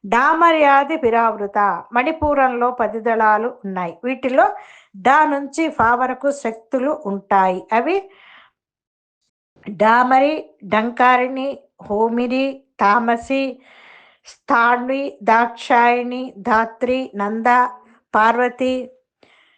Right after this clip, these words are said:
షట్కారిణి శక్తులు ఈ చుట్టూ పరివేష్టించి ఉండగా పద్మం యొక్క కన్నికలో వయోవస్థ వివర్జిత అనబడే దేవత ఉంటుంది. శ్రీమాత్రే నమః.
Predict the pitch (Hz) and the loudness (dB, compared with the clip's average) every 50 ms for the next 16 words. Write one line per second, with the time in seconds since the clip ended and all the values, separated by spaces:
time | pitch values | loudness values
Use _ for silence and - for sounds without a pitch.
0 | _ - - - 311 294 294 - - - - 220 202 190 190 190 190 180 185 190 | _ -8 -2 0 0 0 0 -4 -4 -2 0 2 2 2 2 -2 -4 -4 -6 -8
1 | 190 160 - _ - - 254 240 233 - - 262 233 208 185 175 165 - _ _ | -10 -10 -14 _ -6 -4 -4 -4 -4 -4 -4 -4 -2 -2 -4 -4 -6 -10 _ _
2 | _ _ _ _ _ - 269 269 277 277 - 285 285 285 - - 320 302 302 262 | _ _ _ _ _ -4 -2 -2 -2 -2 -2 -4 -4 -4 0 0 2 2 2 2
3 | 233 233 247 262 285 285 285 285 - - - 285 269 277 262 - 262 233 220 220 | 2 2 2 4 4 4 2 2 -4 -8 -8 -6 -6 -6 -4 -4 -4 -2 -4 -4
4 | 226 226 240 247 277 339 392 339 233 - _ _ _ _ _ - - - _ - | -2 -2 0 0 2 0 0 0 -2 -8 _ _ _ _ _ -20 -20 -8 _ -2
5 | 269 277 269 - 277 285 285 294 277 262 254 - - 240 226 220 240 233 233 240 | -2 -2 -2 -2 -2 0 0 0 0 0 -2 -2 -2 -2 -2 0 -2 -2 -2 -2
6 | 247 240 - 247 233 214 208 202 196 202 202 220 226 233 247 262 269 269 262 254 | -4 -4 -4 -2 0 2 2 2 0 -2 -2 -2 0 2 2 4 4 2 2 0
7 | 247 247 - _ - 254 247 247 233 233 226 220 233 233 226 - - 240 233 - | -2 -6 -8 _ 0 2 2 2 0 -2 -4 -4 -4 -6 -6 -6 -6 -8 -4 -2
8 | 208 202 196 196 - - - 214 233 247 240 262 247 226 226 208 196 196 - - | 0 0 0 0 -4 -6 -6 -2 -2 0 0 0 0 0 0 0 -2 -2 -6 -12
9 | - _ _ _ _ _ _ _ - 202 185 202 240 262 277 277 277 277 269 - | -20 _ _ _ _ _ _ _ -18 -6 -2 2 4 4 4 4 2 0 2 2
10 | 302 320 320 320 - - - 208 202 202 202 202 202 196 190 190 180 185 185 175 | 4 4 4 2 -2 -10 -12 -10 -10 -10 -8 -6 -6 -6 -6 -6 -8 -10 -10 -10
11 | - - 196 - - 254 269 277 262 240 220 208 208 208 - 208 196 196 208 233 | -12 -14 -14 -8 -4 -2 -2 -2 0 0 0 -2 -2 -4 -6 -6 -4 -4 -4 -4
12 | 277 254 202 | -4 -6 -8